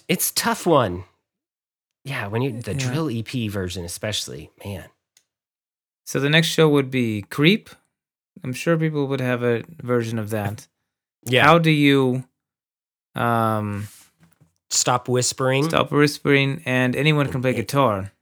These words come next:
Speaker 1: We named our podcast after this song.
Speaker 2: Right. So we obviously love it.
Speaker 1: We obviously do, right, Austin?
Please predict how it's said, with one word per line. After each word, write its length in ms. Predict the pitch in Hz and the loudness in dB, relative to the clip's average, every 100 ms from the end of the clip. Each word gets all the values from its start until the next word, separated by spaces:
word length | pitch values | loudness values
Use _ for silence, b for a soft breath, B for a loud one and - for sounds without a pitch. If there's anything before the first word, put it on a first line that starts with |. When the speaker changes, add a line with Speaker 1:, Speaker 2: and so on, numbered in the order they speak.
| _ _ | _ _
Speaker 1:
We 80 | 120 | 2
named 240 | 127 123 | 4 4
our 100 | 113 | 2
podcast 640 | 104 127 123 - 107 95 101 | 0 0 0 0 -4 -4 -4
after 320 | 101 98 95 | -6 -6 -8
this 160 | 92 | -6
song. 320 | - 104 104 - _ _ _ _ - | -4 -4 -6 -8 _ _ _ _ -4
Speaker 2:
Right. 300 | 131 107 - _ _ - | -2 -2 -6 _ _ -6
So 160 | 131 | 0
we 100 | 127 | 2
obviously 460 | 127 143 139 131 123 | 4 4 2 -2 0
love 240 | 127 110 | 2 0
it. 220 | 95 - - _ _ _ _ _ _ _ - | -4 -12 -20 _ _ _ _ _ _ _ -8
Speaker 1:
We 220 | 117 123 | -2 0
obviously 640 | 110 123 127 123 - 127 110 | 4 4 4 2 0 -2 0
do, 280 | 117 107 92 | 0 0 0
right, 260 | 95 110 | -2 -2
Austin? 560 | 113 131 - 160 165 143 | 0 0 0 0 -2 -4